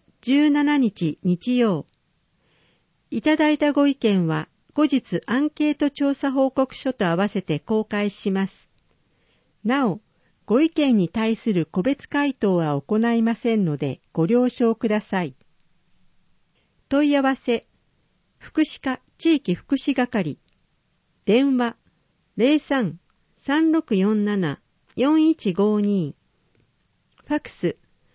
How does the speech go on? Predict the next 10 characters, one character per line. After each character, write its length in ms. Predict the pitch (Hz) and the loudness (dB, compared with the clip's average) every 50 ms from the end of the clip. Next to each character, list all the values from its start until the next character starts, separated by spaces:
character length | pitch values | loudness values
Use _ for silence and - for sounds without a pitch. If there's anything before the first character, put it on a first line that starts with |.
| _ _ _ - | _ _ _ -2
零 220 | 220 262 294 302 | 0 2 2 2
三 380 | 285 - - 294 277 226 160 160 _ _ _ _ _ _ _ _ _ _ | 2 0 -2 -2 -2 -2 -2 -6 _ _ _ _ _ _ _ _ _ _
三 340 | - - - 302 320 311 311 | -10 -4 -2 0 2 2 2
六 260 | 311 320 - - 226 | 2 0 0 0 0
四 280 | 196 196 208 220 220 214 | 0 0 0 0 0 -2
七 380 | 214 214 202 180 151 147 - _ _ _ _ _ _ - | -2 -2 -2 -2 -2 -4 -6 _ _ _ _ _ _ -4
九 280 | - 302 311 302 302 | 0 2 2 4 4
一 220 | 311 302 - - 208 | 2 2 0 -2 -4
八 320 | 185 185 160 - - 214 | -4 -4 -4 -2 -2 -2
六。 340 | 202 196 - - - - | -2 -2 -4 -8 -16 -20